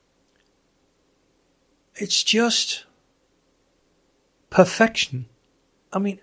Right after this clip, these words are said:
absolute perfection. Um, I mean, I do, I do remember being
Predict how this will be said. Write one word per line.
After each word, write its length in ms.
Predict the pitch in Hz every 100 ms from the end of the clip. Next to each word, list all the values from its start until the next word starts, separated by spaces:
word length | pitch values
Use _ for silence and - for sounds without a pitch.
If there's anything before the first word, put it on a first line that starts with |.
| -
absolute 1000 | 190 185 _ - - - 202 160 131 - -
perfection. 640 | 170 170 190 - - 113 - _ _ _ _ _ _ -
Um, 640 | 185 185 185 180 180 175 - _ _ -
I 60 |
mean, 180 | 196 196
I 120 | 185
do, 640 | 147 220 233 233 220 175 - _ _ _ _ -
I 100 | 190
do 240 | 247 247
remember 340 | 226 208 196 185
being 540 | 135 170 160 151 -